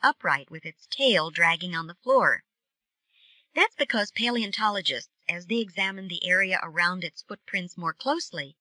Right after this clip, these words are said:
realized they could find no evidence of a heavy dragging tail, which would have left behind marks in the earth. In its new position, the backbone is parallel to the floor, its head is pushed forward,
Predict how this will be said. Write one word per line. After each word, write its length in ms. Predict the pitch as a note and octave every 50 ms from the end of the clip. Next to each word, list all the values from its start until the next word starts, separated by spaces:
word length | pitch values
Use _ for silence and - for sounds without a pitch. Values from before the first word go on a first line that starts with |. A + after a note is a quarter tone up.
| _ _ _ _ _ _ _ _ _ _ _
realized 800 | - A3+ D4 F#4 F#4+ F#4 C#4 G3+ D#3 D3 C#3 C#3 D#3 E3+ - - _ _ _ -
they 140 | - - -
could 200 | - G4+ F#4+ - -
find 320 | G#3+ F3 E3 E3+ F3+ E3+
no 280 | F3+ G3 A3+ B3 C4 -
evidence 480 | - D4+ E4 D4+ G#3 D3+ C#3+ F3 G3+ -
of 100 | F#3+ F3+
a 60 | G3+
heavy 360 | F#3+ - G#3+ G#3+ F#3 G#3+ G#3+
dragging 440 | F3+ F3+ F#3+ F3+ F3 E3+ F3+ F#3+ G3
tail, 460 | - - C#4+ D4+ D4 B3 E3+ A#2 F2 _ _ _ _ _ _ _ - _
which 200 | - E3 - -
would 160 | F3 G3 C#4
have 140 | F4 C4 E3
left 240 | D#3 D3+ D#3 - - -
behind 420 | F3 E3+ E3 D#3+ D#3 D#3 F3 F3+
marks 400 | G3 A#3 C4+ C#4+ A3 D3+ - -
in 140 | - D#3 E3
the 120 | F3 G3 A#3
earth. 220 | B3+ A3+ D3+ C3+ _ _ _ _ _ _ _ _ _ _ _ _ _ _ _ _ _ _ _ _ _ _ _ _ _ -
In 120 | D#4 F#4 A4
its 180 | A#4 - -
new 280 | A3+ A3 A#3 B3 C#4+ D#4
position, 640 | - - F3+ D#3+ - C#3+ C#3 - - - - - _ _ _ _ _ _ _ _
the 120 | - F3
backbone 580 | D3+ G3+ A3+ C4 E4 - _ - A#3+ A3+ A3+ G#3+
is 140 | F#3+ - _ -
parallel 560 | - G#3+ G#3+ A3 A#3 A#3+ A#3 A3+ G#3+ G#3+ G#3
to 120 | - A3+ G#3+
the 120 | A3 G#3+ _
floor, 460 | - A#3 A3+ F#3 D3+ C#3 C3+ D#3 G3+ _ _ _ _ _
its 180 | E3 E3+ - _ _ -
head 180 | B3 C4 C#4 C4
is 160 | B3+ A#3+ -
pushed 340 | _ - A3+ A#3 - - - _
forward, 520 | - C#4+ C#4+ C#4+ C#4 G#3 D#3 C3+ C3+ D#3